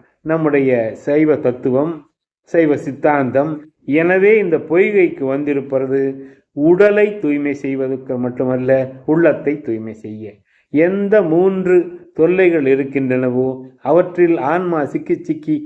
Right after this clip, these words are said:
அல்லாடி கொண்டிருக்கிறதோ, அந்த மூன்றிலும் இருந்து விடுபட்டு பேரருளாளனாகிய அந்த சிவபெருமானை நாடுவதற்கு ஆன்மாவுக்கு வழிகாட்ட இங்கே வந்திருக்கிறோம். எனவே இந்த பொய்கை நல்லருள் தருவதாலே,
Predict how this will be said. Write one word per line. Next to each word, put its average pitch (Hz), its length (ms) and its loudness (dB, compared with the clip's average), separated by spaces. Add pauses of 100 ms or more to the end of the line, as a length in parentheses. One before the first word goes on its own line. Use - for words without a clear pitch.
(140)
அல்லாடி 165 440 4
கொண்டிருக்கிறதோ, 123 720 -4 (200)
அந்த 156 160 -4
மூன்றிலும் 185 580 2
இருந்து 135 280 -2
விடுபட்டு 175 460 0 (360)
பேரருளாளனாகிய 147 1400 0 (460)
அந்த 151 320 2 (160)
சிவபெருமானை 151 800 0 (240)
நாடுவதற்கு 147 800 2
ஆன்மாவுக்கு 139 720 -2
வழிகாட்ட 123 540 -2 (300)
இங்கே 147 360 2
வந்திருக்கிறோம். 123 720 0 (340)
எனவே 160 380 2 (100)
இந்த 139 220 -2 (120)
பொய்கை 170 540 2 (560)
நல்லருள் 151 640 0
தருவதாலே, 131 800 -2